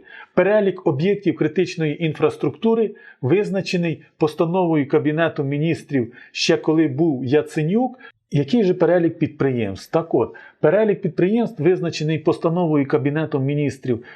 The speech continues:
від четвертого березня дві тисячі п'ятнадцятого року за номером вісімдесят три. Посилання на даний перелік і на дану постанову буде під даним відео. І ви там можете побачити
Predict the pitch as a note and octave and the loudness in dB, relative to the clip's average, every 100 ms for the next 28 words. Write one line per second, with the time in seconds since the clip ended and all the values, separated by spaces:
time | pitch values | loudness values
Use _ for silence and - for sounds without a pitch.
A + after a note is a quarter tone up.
0 | - - B2 E3+ D#3+ - - - D3 - | -18 -6 -2 -2 -2 -8 -8 -4 -2 2
1 | D#3 C3+ - A#2+ A#2 D3 C#3+ B2 A#2+ B2 | 2 2 0 0 2 2 2 -2 -4 -6
2 | A2+ C3+ C#3 - C3 A#2+ B2 C3+ B2+ - | -4 -2 -2 -2 -4 -2 -2 -2 -4 -4
3 | - B2+ G#3+ A3+ G3+ - - B2 C3+ C#3+ | -2 2 2 0 -6 -10 -6 0 0 2
4 | F3+ F3 D#3+ B2 - B2+ A#2+ B2+ C#3+ - | 0 2 0 -2 -4 -4 -2 -2 -2 -2
5 | A2 G#2 - - - - - D#3 F#3+ F#3+ | -2 -2 -4 -14 -20 -10 -2 0 2 4
6 | F#3+ D#3+ D3 D3 D3+ B2+ A#2 D3 C#3+ B2+ | 4 2 0 0 0 0 2 2 0 -2
7 | A#2 C#3 D3+ F#3+ F#3 C#3 B2 C3+ C3 C3 | 0 2 2 0 -2 -2 2 2 0 -4
8 | - E3+ A3+ G3+ C3+ D3 F3 E3 - - | -4 0 2 2 0 0 0 -2 -4 -4
9 | F#3 G3+ - B2 C#3 D3 C#3 B2 A2 G2 | -4 -4 -10 -2 0 0 -2 -2 -2 -2
10 | F2+ F2+ - - - - F3+ B3+ B3+ G#3+ | -6 -8 -16 -18 -8 -2 0 0 0 0
11 | G#3+ G3 F3+ F#3 - F3 D#3 C#3 A2+ - | 2 0 0 -2 0 0 2 2 0 -8
12 | B2+ | -10